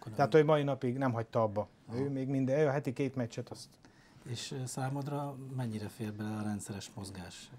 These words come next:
Speaker 1: Sportolsz-e
Speaker 2: Ö,
Speaker 1: valamit? Jut-e rá időt? És
Speaker 2: Igen,
Speaker 1: energiát?
Speaker 2: ö, hát heti egy alkalommal jártam aktívan futballozni, csak most, ö, nekem egészségügyi problémám van a derekammal kapcsolatban, és most kezdek belőle kijönni. Egy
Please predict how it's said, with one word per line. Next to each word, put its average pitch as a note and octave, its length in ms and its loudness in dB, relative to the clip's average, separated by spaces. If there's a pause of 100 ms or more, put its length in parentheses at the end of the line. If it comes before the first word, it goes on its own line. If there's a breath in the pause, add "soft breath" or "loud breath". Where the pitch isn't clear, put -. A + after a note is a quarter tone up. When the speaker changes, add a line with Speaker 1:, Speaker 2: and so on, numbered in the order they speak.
Speaker 1:
Sportolsz-e B2+ 640 4
Speaker 2:
Ö, A2+ 40 -4
Speaker 1:
valamit? G#2 380 -4 (200 loud breath)
Jut-e B2 300 -2
rá G#2 160 -2
időt? F#2 360 -4 (1300)
És D#3 120 -2
Speaker 2:
Igen, D3+ 160 6
Speaker 1:
energiát? D#3+ 380 0
Speaker 2:
ö, D3 200 2 (180)
hát D#3 180 -2
heti F#3 220 4
egy D3 140 4
alkalommal C#3+ 480 4
jártam C3 500 2
aktívan C3 460 2
futballozni, C#3 640 2
csak C3 260 0
most, C3 320 -4
ö, C3 180 2
nekem C3 320 0
egészségügyi B2 580 0
problémám A#2+ 580 0
van B2 200 2
a A#2 140 2
derekammal A2+ 540 0
kapcsolatban, A#2 520 -4
és A2 120 -4
most C3 200 -2
kezdek A2 260 -2
belőle A2+ 320 -2
kijönni. B2 460 2 (300)
Egy G#2 220 -10